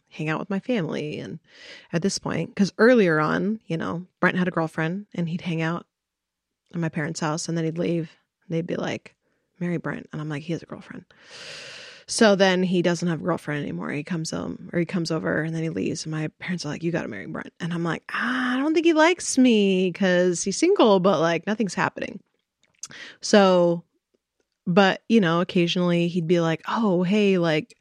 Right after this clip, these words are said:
let's go, let's go drive over here. I think you'd really like this." And, you know, it would be some house that <laughs> has Christmas lights set to music, like, stuff like that.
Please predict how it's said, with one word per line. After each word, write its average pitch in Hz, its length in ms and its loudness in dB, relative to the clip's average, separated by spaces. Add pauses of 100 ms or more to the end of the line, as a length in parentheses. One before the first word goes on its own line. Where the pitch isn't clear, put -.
(540)
let's 196 240 2
go, 180 720 4
let's 180 140 -2
go 226 140 4
drive 190 280 2
over 170 200 2
here. 175 200 4
I 160 80 2
think 160 200 -6
you'd 170 100 2
really 160 220 2
like 151 260 -2
this." - 280 -6
And, 156 320 -6 (120)
you - 120 -4
know, - 180 -6
it - 100 -4
would 151 140 -6
be - 320 -4 (1400)
some 175 360 0
house 160 400 -2
that 175 200 -6
<laughs> - 0 -
has 240 320 2
Christmas - 460 4
lights 156 240 2
set - 200 2
to 160 100 -2
music, - 440 -4 (300)
like, 190 140 4
stuff - 340 4
like 185 160 4
that. - 180 2